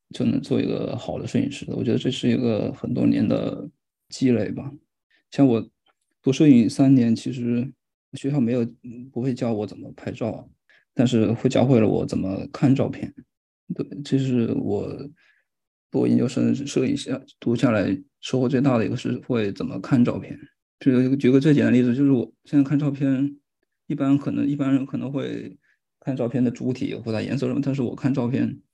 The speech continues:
会从它的周边看起，就是从最不能注意到的地方开始看，再看其他的东西。就是可能这是一个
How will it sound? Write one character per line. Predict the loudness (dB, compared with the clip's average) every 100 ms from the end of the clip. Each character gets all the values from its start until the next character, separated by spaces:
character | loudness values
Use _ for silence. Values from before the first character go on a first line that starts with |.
| _ _ _ _ _ _ _ -2
会 |
从 | 0 0 0
它 | 0
的 | -2 -6 -12 -16 _ _ _ _ _ _
周 | 0 0
边 | 2 2 2
看 | 0 -6
起， | -8 -16 -20 _ _ _
就 | -10
是 | -8
从 | -6 -4 -2 -2 -4 -8 -16 _ _ _ _ _ _ _
最 | -2 -2 -4 _ _
不 | 0
能 | 0 2
注 | 0 0
意 |
到 | 0
的 | -2
地 | -6
方 | -8 -12 -12
开 | -12
始 | -12 -12
看， | -12 -12 -12 _ _
再 | -8 -6
看 | -6 -6
其 | -8
他 | -10
的 | -8
东 | -8 -10
西。 | -20 _ _ _ _ _ _ _ _ _ _ _
就 | -14
是 | -8 -2
可 | 2
能 | 4 4 4 2 2 -2 0
这 | 0
是 | 4 4
一 | 6
个 | 4 4 2 0 -2 -6 -10